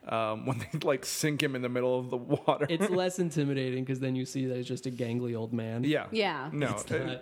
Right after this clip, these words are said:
Speaker 2: not.
Speaker 1: yeah, no, he's a four hundred-year-old man. <laughs>
Speaker 2: Yeah, it's weird.
Speaker 1: Uh, four hundred in dog years, maybe?
Speaker 2: Oh,
Speaker 1: Maybe that
Speaker 2: maybe.
Speaker 1: makes sense.
Speaker 2: Yeah.
Speaker 1: <laughs> So
Speaker 2: All right.
Speaker 1: it would have only been, like, thirty years ago that they had
Speaker 2: <laughs>
Speaker 1: these pirates,
Speaker 2: Yeah,
Speaker 1: which
Speaker 2: the
Speaker 1: makes sense
Speaker 2: timing.
Speaker 1: 'cause we have all these different kinds,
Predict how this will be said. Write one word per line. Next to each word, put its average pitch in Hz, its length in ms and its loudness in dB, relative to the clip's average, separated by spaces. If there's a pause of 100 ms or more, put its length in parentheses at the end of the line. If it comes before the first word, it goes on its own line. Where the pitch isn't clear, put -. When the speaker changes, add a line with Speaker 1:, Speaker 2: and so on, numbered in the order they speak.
Speaker 2:
not. 143 140 -4
Speaker 1:
yeah, 139 180 4
no, 135 160 2
he's 165 160 0
a 170 60 0
four 196 340 2
hundred-year-old 151 680 0
man. 143 200 2 (140)
<laughs> - 140 -10
Speaker 2:
Yeah, 139 300 2 (240)
it's 135 200 -6
weird. - 360 -6
Speaker 1:
Uh, 120 340 2
four 156 220 2
hundred 165 240 2
in 110 140 -4
dog 143 300 2
years, 220 300 0
maybe? 254 400 0 (180)
Speaker 2:
Oh, - 40 -8
Speaker 1:
Maybe 170 380 0
that 170 180 2
Speaker 2:
maybe. - 20 0
Speaker 1:
makes 123 240 -2
sense. 117 300 -2
Speaker 2:
Yeah. 175 260 -4
Speaker 1:
<laughs> - 40 -20 (180)
So 196 60 -2
Speaker 2:
All 269 60 0 (160)
right. 170 80 4
Speaker 1:
it 165 60 0
would 175 120 2
have 170 100 4
only 156 200 2
been, 156 140 2
like, 143 140 2
thirty 135 320 2 (100)
years 170 220 4
ago 170 180 4
that 165 200 2
they 175 80 4
had 175 240 2
Speaker 2:
<laughs> - 0 -
Speaker 1:
these 180 200 0 (140)
pirates, 190 420 4 (560)
Speaker 2:
Yeah, 139 120 0
Speaker 1:
which 190 180 6
Speaker 2:
the - 80 2
Speaker 1:
makes 214 180 2
sense 208 260 2
Speaker 2:
timing. - 40 -12
Speaker 1:
'cause 190 140 2
we 214 100 4
have 208 200 4
all 170 200 4
these 165 200 2
different 147 300 0
kinds, 139 280 0